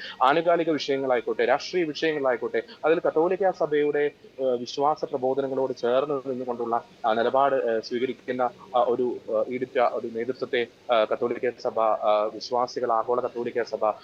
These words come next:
ഈ ദിവസങ്ങളിൽ, ആ, ആഗ്രഹിക്കുന്നു. അതിനുവേണ്ടി തീക്ഷ്ണമായി പ്രാർത്ഥിച്ചുകൊണ്ടിരിക്കുകയാണ്. തീർച്ചയായിട്ടും ഒരു ലെഗസി, ഒരു വലിയൊരു ലെഗസി, എന്നും ഓർമ്മിക്കപ്പെടാവുന്ന ഒരു ലെഗസി, ആ, തീർച്ചയായിട്ടും വളരെ പോസിറ്റീവായിട്ടുള്ള ലെഗസി,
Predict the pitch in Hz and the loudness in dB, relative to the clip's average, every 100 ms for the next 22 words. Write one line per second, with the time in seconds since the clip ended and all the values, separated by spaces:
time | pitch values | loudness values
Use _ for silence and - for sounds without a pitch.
0 | - 120 117 120 123 120 110 107 107 107 | -6 -4 -2 -4 -2 0 -2 0 0 2
1 | 110 113 117 120 123 113 127 139 135 113 | 0 -2 -4 -4 -2 -2 0 -2 -2 -6
2 | - 120 120 113 - 107 107 - 120 113 | -6 -4 0 0 0 -2 0 -2 -2 -2
3 | 110 113 104 117 120 135 131 147 143 - | 0 0 2 -2 2 4 4 2 -2 -14
4 | - 156 190 180 175 - 156 101 127 143 | -2 0 2 2 2 2 -2 -2 0 0
5 | 135 - - 143 202 202 175 127 127 123 | -2 -6 0 2 2 0 0 0 -2 -2
6 | - 131 151 165 143 143 165 170 175 160 | -2 -6 -2 -4 0 0 0 -2 -4 2
7 | 143 139 127 120 120 110 107 113 98 - | 2 2 0 -2 -4 -4 -6 -8 -8 -10
8 | - 117 113 110 143 131 147 139 139 131 | -2 4 6 6 2 2 4 4 2 0
9 | 123 139 - 180 208 208 190 160 151 147 | 0 0 0 0 -2 -2 2 2 0 0
10 | 135 120 117 113 107 | 0 0 -4 -8 -8